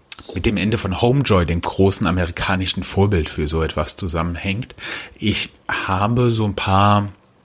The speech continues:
Artikel darüber gelesen und, ähm, <clears throat> mehrere Leute haben versucht, den Punkt zu machen, dass die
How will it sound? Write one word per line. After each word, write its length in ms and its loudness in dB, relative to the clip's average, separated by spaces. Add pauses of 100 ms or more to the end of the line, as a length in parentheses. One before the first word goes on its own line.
(160)
Artikel 420 0
darüber 360 2
gelesen 500 2
und, 400 0 (800)
ähm, 280 -4
<clears throat> 200 2
mehrere 240 0
Leute 320 0
haben 140 -6
versucht, 340 -4
den 120 -2
Punkt 360 0
zu 100 2
machen, 480 2 (340)
dass 440 -2
die 400 0